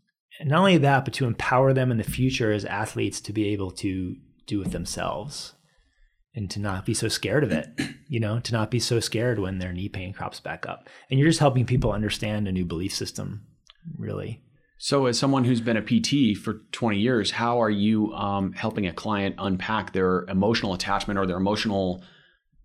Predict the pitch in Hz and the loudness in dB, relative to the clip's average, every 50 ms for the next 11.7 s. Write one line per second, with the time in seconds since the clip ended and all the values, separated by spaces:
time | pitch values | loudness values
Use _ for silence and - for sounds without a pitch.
0 | _ - - - - 123 117 - 110 90 92 98 117 123 - - 95 92 90 92 | _ -10 -10 -4 -2 -2 0 0 -2 0 2 2 2 2 2 2 2 0 0 0
1 | - - - 117 110 104 98 92 95 95 - - 107 107 101 98 92 92 90 90 | -2 0 2 4 4 4 2 2 0 -2 0 0 0 0 2 2 0 0 0 -2
2 | 87 - - - 104 101 98 92 90 90 87 90 95 95 98 98 98 98 92 92 | -4 -4 0 0 2 2 2 2 0 0 0 0 0 2 2 2 0 0 -2 -4
3 | - - - - _ _ 92 90 90 90 92 92 71 76 82 85 - - - 95 | -10 -20 -20 -20 _ _ -4 -2 0 2 2 2 2 2 0 -2 -2 -2 -4 -4
4 | - - - 104 - 139 147 143 160 156 151 165 160 160 160 156 - 98 92 90 | -4 -2 -2 0 0 2 0 2 0 0 0 2 2 2 2 2 0 0 2 2
5 | 90 92 95 98 95 95 98 95 95 95 92 92 92 92 92 - - - - - | 2 2 2 2 2 2 2 2 2 4 4 4 4 2 0 -4 -12 -18 -20 -20
6 | - - - - _ _ _ _ _ 101 92 95 - - - 135 143 147 - 175 | -20 -20 -20 -20 _ _ _ _ _ -2 -2 -2 -2 -2 2 2 2 4 4 4
7 | 160 151 151 147 123 95 95 90 87 87 85 - 165 - 143 135 - 151 151 147 | 4 4 4 2 2 2 2 2 2 0 0 -2 -4 -4 -2 -2 0 0 2 2
8 | 160 156 151 147 - 160 156 151 151 151 156 151 - 101 98 - 98 95 123 127 | 2 2 2 2 2 2 2 4 2 2 0 0 0 4 4 6 6 8 6 6
9 | - - 127 120 101 - 131 120 113 107 104 - 117 107 101 98 - 120 113 117 | 6 6 4 2 2 2 2 2 2 2 2 2 0 0 0 2 4 4 6 6
10 | 110 104 127 123 110 110 123 107 - - 123 113 127 147 156 165 139 120 113 - | 6 6 6 6 8 6 4 4 4 2 2 4 4 4 4 4 4 2 4 2
11 | 127 123 - - 127 117 113 117 139 139 117 107 107 | 2 2 2 4 4 4 6 6 6 4 4 2 2